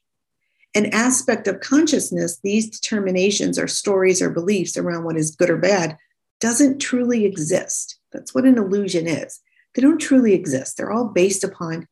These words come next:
how you are perceiving and allowing the ego to create the story. It is only presenting the experience for the soul to learn love. So, so if you take, um,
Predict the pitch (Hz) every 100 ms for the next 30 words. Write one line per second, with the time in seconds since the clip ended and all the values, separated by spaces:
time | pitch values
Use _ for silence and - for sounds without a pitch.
0 | _ _ - 196 190 196 202 170 160 -
1 | 175 - - 233 156 127 - - - _
2 | _ _ 180 160 175 185 190 180 170 147
3 | - 208 214 165 147 156 - 170 151 147
4 | - 170 - 202 185 - - _ _ _
5 | _ _ _ _ _ _ _ _ 220 226
6 | 202 208 240 262 277 262 254 214 185 185
7 | 190 202 196 185 180 - - 226 220 170
8 | 151 156 - 160 160 175 - 160 160 156
9 | 190 160 147 165 247 262 - _ _ _
10 | _ _ _ _ _ _ - 233 214 -
11 | _ _ _ - - 220 214 214 214 202
12 | - - 262 269 262 262 - _ - 202
13 | 190 175 175